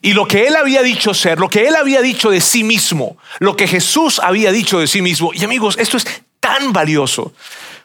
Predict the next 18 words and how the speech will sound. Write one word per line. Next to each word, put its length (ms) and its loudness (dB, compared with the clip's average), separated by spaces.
porque 260 0
él 100 2
decía 340 2
de 100 2
sí 160 -2
mismo 400 0
que 240 2
él 180 -2
era 280 2
el 140 0
Mesías, 920 -4
que 260 2
él 120 2
era 260 2
el 120 0
Hijo 260 0
de 120 0
Dios, 520 -4